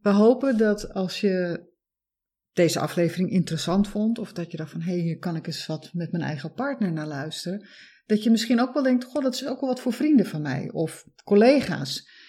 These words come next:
waarvan je weet dat die ook met relatievragen zitten. Want ik denk dat het merendeel van de relaties met vragen zit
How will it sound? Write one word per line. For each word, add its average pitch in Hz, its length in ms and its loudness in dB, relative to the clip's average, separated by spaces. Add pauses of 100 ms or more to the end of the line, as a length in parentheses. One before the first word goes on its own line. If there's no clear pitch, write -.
(180)
waarvan 196 320 2
je 185 60 6
weet 233 440 4
dat 208 180 2
die 214 120 0
ook 214 480 0 (260)
met 214 260 2
relatievragen 214 2000 0
zitten. 165 560 -2
Want - 340 -4 (400)
ik 196 180 2
denk 208 240 6
dat - 400 -4 (460)
het 208 200 0
merendeel 175 920 4
van 160 600 -4 (540)
de 175 200 0
relaties 226 880 -2
met 170 160 -2
vragen 233 440 -2
zit 214 420 -2